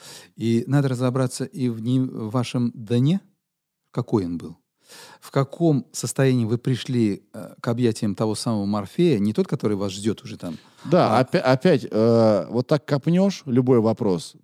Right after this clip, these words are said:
Speaker 2: так
Speaker 1: Да.
Speaker 2: много «но».
Speaker 1: Так много «но»,
Speaker 2: А,
Speaker 1: нюансов.
Speaker 2: да, э, начнём с того, что вообще, в принципе, это, конечно, похоже на гадание, да, по кофейной гуще, без конкретного человека и
Speaker 1: Да,
Speaker 2: разговора с
Speaker 1: конечно.
Speaker 2: ним.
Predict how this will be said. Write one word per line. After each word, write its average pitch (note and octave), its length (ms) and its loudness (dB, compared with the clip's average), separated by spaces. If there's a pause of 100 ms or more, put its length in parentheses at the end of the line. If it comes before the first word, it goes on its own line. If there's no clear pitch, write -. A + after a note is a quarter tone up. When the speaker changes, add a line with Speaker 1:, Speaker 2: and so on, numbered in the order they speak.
Speaker 2:
так C#3 240 2
Speaker 1:
Да. D3 60 2
Speaker 2:
много C#3 260 6
«но». C#3+ 380 4 (180)
Speaker 1:
Так A#2+ 220 -2
много C#3+ 280 4
«но», D3 220 4
Speaker 2:
А, G2+ 300 2
Speaker 1:
нюансов. B2+ 540 2
Speaker 2:
да, G2+ 640 2
э, D#2+ 640 -4
начнём A2+ 320 -2
с - 40 -6
того, D#3 100 2
что A2 120 -2
вообще, C3 220 2
в - 60 -6
принципе, C3+ 360 2
это, E2 180 -6
конечно, F2 320 -8
похоже E2 340 -10
на F2 80 -2
гадание, E2 460 -2
да, G#2+ 220 -2
по F#2 140 -8
кофейной F2 360 -6
гуще, F2 460 -6 (100)
без G#2 380 0
конкретного E2 560 -6
человека D2 340 -8
и C2+ 120 -8
Speaker 1:
Да, E2+ 60 -4
Speaker 2:
разговора E2+ 200 0
с E2 100 4
Speaker 1:
конечно. - 220 0
Speaker 2:
ним. G3 160 0